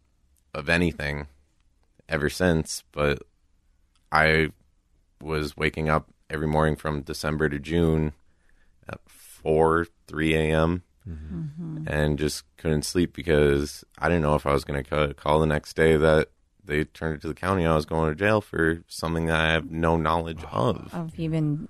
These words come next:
Speaker 3: doing.
Speaker 1: And
Speaker 3: Oh. Kyle, I am so glad that you were able to come onto the show today and share this story, and I hope others will really start paying attention to this topic. And,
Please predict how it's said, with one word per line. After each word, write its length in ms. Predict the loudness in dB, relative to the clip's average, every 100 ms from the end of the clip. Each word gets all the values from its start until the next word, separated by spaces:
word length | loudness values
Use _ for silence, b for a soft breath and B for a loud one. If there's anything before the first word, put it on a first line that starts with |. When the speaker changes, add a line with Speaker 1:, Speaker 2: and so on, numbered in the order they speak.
| -10
Speaker 3:
doing. 260 | -4 -2 0
Speaker 1:
And 340 | -2 -6 -8
Speaker 3:
Oh. 280 | 0 2 2 -2 -18 -20 -20 _ B B B B B B
Kyle, 300 | 4 6 6
I 180 | 6 6
am 240 | 6 6
so 200 | 6 4
glad 240 | 4 4 2
that 80 | 2
you 80 | 2
were 40 |
able 160 | 2 0
to 60 |
come 180 | -2 -4
onto 200 | -4 -4
the 120 | -4
show 240 | -2 0 0
today 440 | 0 2 2 0
and 680 | -2 0 2 2 2 -2 -4
share 320 | -4 2 2
this 160 | 2 2
story, 480 | 2 2 2 2 0
and 160 | 0
I 80 | 2
hope 240 | 2 4 2
others 420 | 4 4 2 0
will 220 | 0 0
really 240 | 0 0
start 240 | -2 -2 2
paying 180 | 2 2
attention 580 | 0 0 2 0 0 0
to 140 | -2
this 200 | -2 -2
topic. 560 | -2 -4 -2 -4 -8 -6
And, 220 | -4 -4